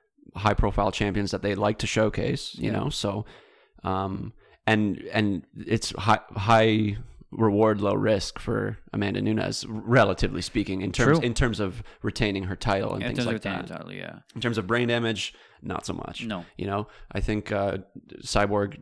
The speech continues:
Speaker 1: does a lot of the things that Amanda D-, Nunes does well and better and bigger and stronger and faster.
Speaker 2: Mm-hmm.
Speaker 1: So it'd be really interesting to see that, you know?
Speaker 2: The thing with super fights is that they're almost just too good to be true.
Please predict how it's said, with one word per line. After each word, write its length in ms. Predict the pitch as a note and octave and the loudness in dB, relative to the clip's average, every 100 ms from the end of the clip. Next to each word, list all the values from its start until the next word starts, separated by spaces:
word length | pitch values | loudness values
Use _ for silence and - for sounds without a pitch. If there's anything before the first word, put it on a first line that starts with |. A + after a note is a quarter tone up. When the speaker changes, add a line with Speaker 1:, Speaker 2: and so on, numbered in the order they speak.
| - | 0
Speaker 1:
does 180 | G#2 | 2
a 60 | G2+ | 4
lot 180 | G2+ G#2 | 2 2
of 60 | |
the 80 | G2+ | 0
things 200 | F#2+ G2+ | 0 -2
that 80 | G2+ | 0
Amanda 240 | G2 G2 G2+ | 0 -2 -2
D-, 120 | G#2 | -4
Nunes 340 | A#2+ G#2 G2+ G2+ | -2 0 0 0
does 240 | G#2+ G2 | 0 0
well 460 | G2+ G2+ G#2 B2+ - - | 2 2 2 0 -6 -14
and 240 | - G2 F#2 | -6 -4 0
better 440 | G#2 G#2 A2+ C3+ - | 2 4 2 -2 -6
and 180 | G#2 F#2 | -4 0
bigger 300 | G#2+ G#2 G2 | 0 2 0
and 140 | G2+ | -2
stronger 380 | - G#2 G2+ F#2+ | -2 0 0 -2
and 120 | G#2+ | 0
faster. 360 | A2+ A2+ - B2+ | 0 0 -2 -4
Speaker 2:
Mm-hmm. 100 | C3 | -4
Speaker 1:
So 320 | - F2 A2 - - | -4 -4 -6 -10 -8
it'd 120 | G#2 | -6
be 60 | G2+ | -4
really 400 | G#2 G#2+ G#2+ G2 | 0 2 4 2
interesting 380 | G2+ - - G#2 | -2 -6 -4 -4
to 60 | - | -4
see 160 | G#2+ | -4
that, 260 | G2 - - | -4 -6 -6
you 60 | |
know? 160 | - - - - - _ _ _ _ | -6 -6 -8 -20 -20 _ _ _ _
Speaker 2:
The 80 | - | -10
thing 180 | D3+ G#3+ | -4 -2
with 120 | G#3 | -2
super 240 | - D#3 D3+ | -2 -4 0
fights 240 | A2+ G#2+ | 0 0
is 100 | G#2+ | -2
that 440 | G#2+ G2 F#2 - - _ _ _ _ - _ _ _ - _ _ - | 0 2 0 -8 -20 _ _ _ _ -20 _ _ _ -20 _ _ -12
they're 240 | D#3+ C#3+ | -4 -2
almost 340 | C3 D#3 G3 F#3 | 0 2 0 -2
just 200 | B2 - | -8 -2
too 140 | C3 A#2+ | 0 2
good 220 | A2 G#2+ | 2 0
to 80 | G2+ | -4
be 120 | G2+ | -4
true. 420 | - G2+ F#2 B2 | -2 -2 -2 -4